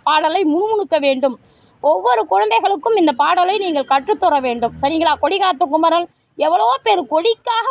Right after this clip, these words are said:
உயிரை விட்டவங்க எவ்வளவோ பேர் இருக்காங்க மக்களே. நாளைக்கு, அஹ்,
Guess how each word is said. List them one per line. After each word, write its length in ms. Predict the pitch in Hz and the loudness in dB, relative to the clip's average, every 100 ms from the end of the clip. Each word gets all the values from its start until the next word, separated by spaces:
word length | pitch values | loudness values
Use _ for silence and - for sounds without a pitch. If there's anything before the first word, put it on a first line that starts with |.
| 415 | -2
உயிரை 260 | 392 466 440 | -2 -2 -4
விட்டவங்க 360 | 392 359 381 403 285 | -2 0 0 0 0
எவ்வளவோ 240 | 294 370 277 | 0 0 0
பேர் 160 | 294 | 0
இருக்காங்க 360 | 269 277 262 240 | 0 -2 0 0
மக்களே. 400 | 247 240 277 320 415 _ _ _ - | -2 0 0 0 -2 _ _ _ -10
நாளைக்கு, 520 | 277 330 415 330 427 480 - _ 466 - 269 | -6 -6 -6 -2 0 0 -2 _ -20 -8 0
அஹ், 580 | 294 277 262 247 240 | 2 4 4 6 4